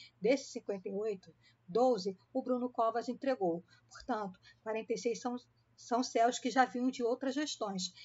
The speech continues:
Eu fiz a reforma de todos eles. Era necessário. Tinham muitos cels, o cel do Avarenga, da Pedreira, a piscina não funcionava. Enfim, vários problemas. Eu tive que fazer a reforma de todos esses cels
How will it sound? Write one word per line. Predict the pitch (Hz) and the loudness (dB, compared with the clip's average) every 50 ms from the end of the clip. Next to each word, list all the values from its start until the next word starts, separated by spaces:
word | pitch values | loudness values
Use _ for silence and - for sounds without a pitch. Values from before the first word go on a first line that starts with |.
| - - - | -18 -6 -4
Eu | 220 202 | -4 -4
fiz | - 247 233 226 | -2 -4 -4 -4
a | 226 | -6
reforma | 208 214 240 233 - 226 208 214 226 | -4 -6 -6 -4 -2 -4 -4 -4 -6
de | 196 202 214 - | -6 -6 -8 -4
todos | - 262 285 294 269 226 | -2 -2 -2 -2 -2 -2
eles. | 202 196 190 180 185 185 - - - - - - | -2 -2 -2 -2 -4 -6 -6 -10 -14 -20 -16 -4
Era | - 208 214 220 | 0 2 2 2
necessário. | 226 233 226 - 269 269 - 208 180 170 175 190 185 _ _ _ _ _ _ | 0 -2 0 -2 -2 0 0 0 0 0 -2 -6 -10 _ _ _ _ _ _
Tinham | - 254 254 240 | -2 0 0 2
muitos | 240 277 349 - 339 294 - | 2 0 0 0 -2 -2 0
cels, | - 220 202 180 185 180 180 - _ - - _ - | 0 2 2 2 0 0 -4 -8 _ -18 -20 _ -6
o | 240 208 | -6 -6
cel | 185 - - 233 233 | 0 0 0 0 2
do | 196 208 | 0 0
Avarenga, | 214 254 269 262 262 254 247 247 233 208 208 | 4 6 6 6 6 4 2 2 2 0 0
da | 196 196 | -2 -2
Pedreira, | 185 - 240 220 202 214 220 220 220 220 208 202 208 - - - - - | 0 0 -2 -2 0 0 2 4 4 2 2 0 -4 -4 -10 -18 -6 -6
a | 233 | -4
piscina | - 262 - - 262 269 | -4 -4 -4 0 2 4
não | 277 285 269 - | 4 2 2 0
funcionava. | 294 269 - 330 285 233 208 190 185 180 185 185 180 _ _ - | -4 -2 -2 0 0 2 0 0 0 -2 -4 -8 -8 _ _ -2
Enfim, | 269 302 285 - 311 302 269 220 185 - _ - | 0 0 0 2 0 0 0 -2 -4 -10 _ 2
vários | 196 277 330 311 - | 2 2 2 2 -2
problemas. | - 294 277 262 233 202 185 180 190 - - _ _ _ - | -4 -4 -2 -2 -2 0 0 -2 -4 -6 -8 _ _ _ -4
Eu | 247 240 | -4 -4
tive | 240 262 254 247 | -2 -2 -6 -6
que | - - | -8 -4
fazer | - 233 233 233 240 | -4 -2 -2 0 0
a | 226 | 0
reforma | 277 269 - 262 247 254 262 247 | -2 -4 -2 -4 -2 -2 -2 -2
de | 247 247 | -4 -6
todos | - 269 269 262 269 233 | -4 -4 -4 -2 -2 0
esses | 262 254 - 311 277 - | 0 -2 0 -2 -6 -2
cels | - 220 202 208 190 - | 0 0 0 0 -4 -8